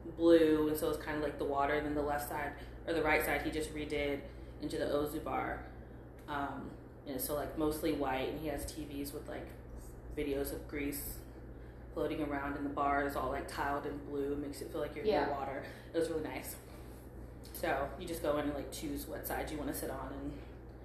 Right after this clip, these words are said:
Speaker 1: that's where you go.
Speaker 2: Well, let's go.
Speaker 1: We can go.
Speaker 2: I wanna go.
Speaker 1: We just need some money.
Speaker 2: Okay.
Speaker 1: 'Cause it could get expensive.
Speaker 2: <laughs> Okay, that's fine. Um,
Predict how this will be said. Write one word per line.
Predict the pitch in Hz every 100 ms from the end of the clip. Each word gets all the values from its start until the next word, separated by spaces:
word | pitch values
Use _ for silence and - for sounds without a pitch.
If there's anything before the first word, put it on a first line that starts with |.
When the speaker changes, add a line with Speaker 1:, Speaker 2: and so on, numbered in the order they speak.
| -
Speaker 1:
that's | - -
where | 127
you | 139
go. | - - - 190
Speaker 2:
Well, | 190 202 202 208 208 202 - 185 180
let's | 180 - -
go. | 185 - - - - - - - - - - - - - - - -
Speaker 1:
We | - -
can | 160
go. | - - - - -
Speaker 2:
I | 214
wanna | 220 214
go. | - - 254 - - - - - - - - -
Speaker 1:
We | 170
just | 196
need | 170
some | 175 156
money. | - - 208 - - - -
Speaker 2:
Okay. | 233 220 214 202
Speaker 1:
'Cause | 151 120 - - - - - 320 - -
it | -
could | 156
get | -
expensive. | - - - - - 311 508 - 640
Speaker 2:
<laughs> | - - - - - - - - - - -
Okay, | 208 202 170 - - -
that's | 185 -
fine. | 180 - - - - - - - - -
Um, | 214 214 202 196 190 190 196